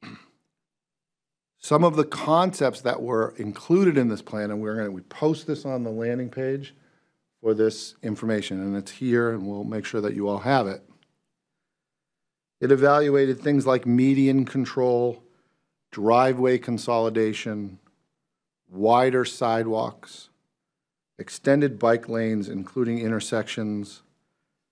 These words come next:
consolidating and protecting crosswalks, and a southbound right turn lane. Those were some of the specific considerations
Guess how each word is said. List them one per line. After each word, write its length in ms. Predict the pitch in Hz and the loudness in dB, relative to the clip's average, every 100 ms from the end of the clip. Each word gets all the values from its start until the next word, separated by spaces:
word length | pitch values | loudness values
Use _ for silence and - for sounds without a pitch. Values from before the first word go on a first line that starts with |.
| _ | _
consolidating 960 | 107 95 - 123 127 127 123 123 120 | -8 -6 2 4 4 2 0 0 -2
and 160 | 98 - | -4 -8
protecting 600 | 101 - 131 131 135 120 | -14 -4 -4 -2 -2 -2
crosswalks, 920 | - 117 107 - 113 98 95 - - _ _ _ _ _ _ _ _ _ | 0 -2 -2 -6 -6 -6 -8 -16 -20 _ _ _ _ _ _ _ _ _
and 140 | 101 101 | -2 0
a 120 | 92 | 0
southbound 880 | - - 127 123 123 113 107 104 98 - | 0 2 2 2 -2 -2 -2 -4 -8 -6
right 420 | 101 104 113 - | 0 0 -2 -10
turn 500 | - - 107 101 98 98 | -12 -4 -2 -2 -2 -2
lane. 400 | 104 117 95 - - - _ _ _ _ _ _ _ _ _ _ _ - | 2 2 2 -6 -18 -20 _ _ _ _ _ _ _ _ _ _ _ -2
Those 180 | 113 | 0
were 80 | 113 | 0
some 240 | 104 120 117 | -2 -2 -2
of 80 | |
the 100 | 104 | -2
specific 720 | 98 - 101 - - 135 135 | -4 -8 -12 -8 -2 0 0
considerations 1160 | - 113 104 113 110 120 123 - 95 90 85 - | -2 -4 -4 -2 2 2 0 -2 -8 -10 -14 -20